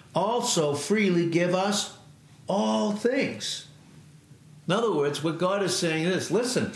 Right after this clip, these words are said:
I've given you the best that I could ever give you, my son. I've given him to you.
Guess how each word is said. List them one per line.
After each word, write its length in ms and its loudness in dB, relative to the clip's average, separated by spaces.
I've 300 -2
given 320 2
you 160 4
the 260 -2
best 380 0
that 140 2
I 100 0
could 220 0
ever 180 0
give 300 0
you, 220 0
my 320 2
son. 680 -2
I've 220 0
given 280 2
him 160 2
to 120 0
you. 260 -4